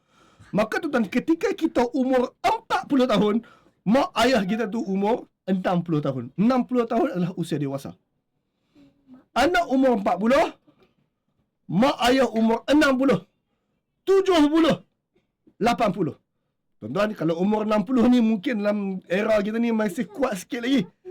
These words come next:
Tapi menghampiri umur tujuh puluh, ini umur-umur yang nak bye-bye lah.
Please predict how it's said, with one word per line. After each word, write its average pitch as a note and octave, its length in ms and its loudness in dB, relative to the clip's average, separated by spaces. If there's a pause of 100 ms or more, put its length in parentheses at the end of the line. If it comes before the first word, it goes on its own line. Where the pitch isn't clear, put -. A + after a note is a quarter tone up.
(480)
Tapi F#3 320 0
menghampiri G#3+ 640 2
umur B3 320 6
tujuh C4 320 4
puluh, D#4 320 4
ini B3+ 320 4
umur-umur A3+ 640 0
yang G3+ 240 0
nak E3 160 -4
bye-bye F#3 320 2
lah. - 80 -8